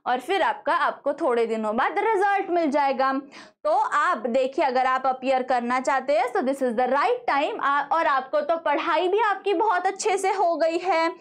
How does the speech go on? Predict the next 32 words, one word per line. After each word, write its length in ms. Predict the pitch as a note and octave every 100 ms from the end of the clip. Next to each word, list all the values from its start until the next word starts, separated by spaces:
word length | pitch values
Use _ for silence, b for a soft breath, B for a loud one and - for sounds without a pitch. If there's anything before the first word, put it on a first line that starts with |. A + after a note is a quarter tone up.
| B B B -
आपको 300 | B3 B3+ C4+
सारे 300 | C4+ B3+ C4
कॉन्सेप्ट 540 | C#4+ C4+ C#4+ F#4 F#4+
भी 60 | G4+
पता 260 | G4+ F#4+
चल 200 | F#4+ F4+
गए 200 | E4 E4+
हैं 200 | G4 F4+
पेपर 400 | F4 E4+ D#4+ D#4
वन 280 | D#4 D4 D4+
के, 260 | D#4+ D4+ B3+ B B B -
तो 80 |
आप 360 | C#4+ C5+ G4+ D4
जरूर 360 | B3 C4 D4+ E4+
अप्लाई 420 | A#3 B3+ A#3+ A#4+
कर 260 | - C#4
सकते 400 | C4+ B3+ A#3 A#3+
हो, 120 | A3+ G#3+
ठीक 340 | G#3+ B3+ C4
है। 340 | A4+ C#4 G#3
तो 160 | G#3+ C4
अप्लाई 440 | C4 C4 C4+ C4
कीजिए 640 | C#4 C#4 C#4 A#3 D#4 G#4 C#5+ B B
और 320 | - C4+ F4+ G#4
बहुत 380 | C#4 F4 E4
अच्छा 440 | D4+ - F4 G4 D5+
स्कोर 420 | - - G4 F#4
कीजिए 460 | F4+ C#4+ G3 A#3+ A3+
उसमें। 460 | A3+ B3 F#3+ F#3+ _ _ _ _ _ _ B B B B B _ -
तो 40 |
that 400 | G4+ D#4 F4+ B4
was 260 | G4 G#4